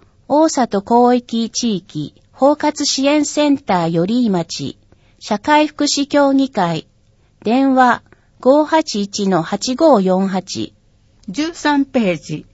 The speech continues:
Speaker 2: オレンジカフェ、認知症カフェ、お出かけください。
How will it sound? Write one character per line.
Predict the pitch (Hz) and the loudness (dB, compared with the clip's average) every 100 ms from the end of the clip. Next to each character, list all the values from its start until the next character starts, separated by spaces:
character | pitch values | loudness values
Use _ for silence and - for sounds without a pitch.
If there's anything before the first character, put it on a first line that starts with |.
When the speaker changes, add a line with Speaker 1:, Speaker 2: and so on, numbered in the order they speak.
| _ _ _ _ _ - | _ _ _ _ _ -4
Speaker 2:
オ | 240 | 0
レ | 320 320 | 2 2
ン | |
ジ | 311 | -2
カ | 294 262 | -2 -4
フ | 254 | -2
ェ、 | 170 151 - _ 220 | -4 -4 -10 _ 0
認 | 277 330 | 2 2
知 | 320 302 | -2 -4
症 | - 262 262 | 0 0 0
カ | 262 | -6
フ | 277 196 | -4 -4
ェ、 | 165 - - | -4 -8 -6
お | 202 | -2
出 | 247 | 0
か | 269 | -2
け | 262 254 | -2 -2
く | 247 | 0
だ | 226 | -2
さ | 233 214 202 | -2 -4 -4
い。 | 170 | -6